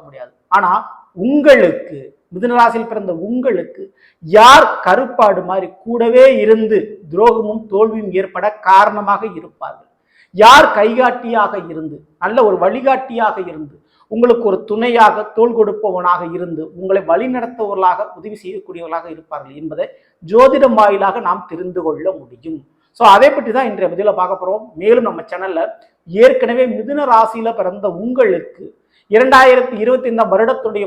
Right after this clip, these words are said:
புத்தாண்டு பலன்கள் பதிவிட்டாச்சு. பார்க்காதவங்க சேனலை போய் பாருங்க, கண்டிப்பா உங்களுக்கு யூஸ்ஃபுல்லா இருக்கும். மறக்காம நம்ம சேனலை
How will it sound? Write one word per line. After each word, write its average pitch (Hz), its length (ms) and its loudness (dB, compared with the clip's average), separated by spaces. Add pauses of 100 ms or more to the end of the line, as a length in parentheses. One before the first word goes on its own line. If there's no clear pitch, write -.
புத்தாண்டு 247 520 -2
பலன்கள் 208 340 -2
பதிவிட்டாச்சு. 208 460 -6 (120)
பார்க்காதவங்க 226 640 0
சேனலை 196 240 -4
போய் 196 160 -12
பாருங்க, 196 180 -8 (120)
கண்டிப்பா 226 340 -10
உங்களுக்கு 185 240 -8
யூஸ்ஃபுல்லா 165 260 -12
இருக்கும். 185 320 -8
மறக்காம 220 340 -4
நம்ம 185 180 -16
சேனலை 156 180 -20